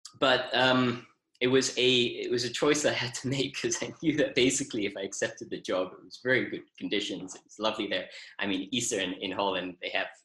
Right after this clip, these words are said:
I think they have twelve tennis courts, outdoor football pitch, indoor football pitch, squash court, swimming pool. I mean,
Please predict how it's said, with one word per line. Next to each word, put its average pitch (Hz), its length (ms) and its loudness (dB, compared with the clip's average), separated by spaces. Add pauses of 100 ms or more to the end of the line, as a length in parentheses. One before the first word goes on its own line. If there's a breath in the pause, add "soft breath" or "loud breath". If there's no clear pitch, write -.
(120)
I 90 40 -12
think 92 200 -10
they 95 60 -6
have 85 100 -8
twelve 95 320 -4
tennis 92 260 -4
courts, 92 340 -6 (120)
outdoor 87 400 -10 (360 loud breath)
football 92 340 -6
pitch, 87 320 -4
indoor 98 260 -2
football 90 380 -8
pitch, 87 440 -8 (240)
squash - 360 -10
court, 90 240 -10
swimming 95 340 -10
pool. 87 320 -6
I 104 40 -2
mean, 101 220 -2